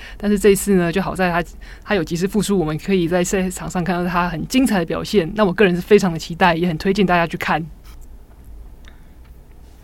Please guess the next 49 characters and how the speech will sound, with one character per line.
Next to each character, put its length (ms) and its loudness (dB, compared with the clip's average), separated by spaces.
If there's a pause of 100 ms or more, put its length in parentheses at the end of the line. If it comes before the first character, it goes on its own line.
(360)
还 160 -4
有 220 2
比 140 -6
较 120 4
知 180 -4
名 140 4
的 100 4
球 140 -4
员， 120 2
包 180 4
括 260 4 (280)
巴 160 6
西 180 -2
的 120 2
马 220 2
塔， 280 -6 (1200)
他 180 -2
这 200 -2
次 220 0
呢 140 6
是 180 -2
第 260 2
六 260 6
次 380 0 (300)
参 200 2
与 120 6
女 160 -2
足 180 -6
世 220 -2
界 180 0
杯， 320 -6 (500)
然 140 -6
后 180 -4
呢 140 0
在 180 2
前 200 -2
面 120 4
的 80 2
五 160 -4
届 220 2
他 140 -2
通 120 0
通 160 2
都 60 0
有 100 2
得 140 -4
到 120 2
进 200 -2
球， 340 -10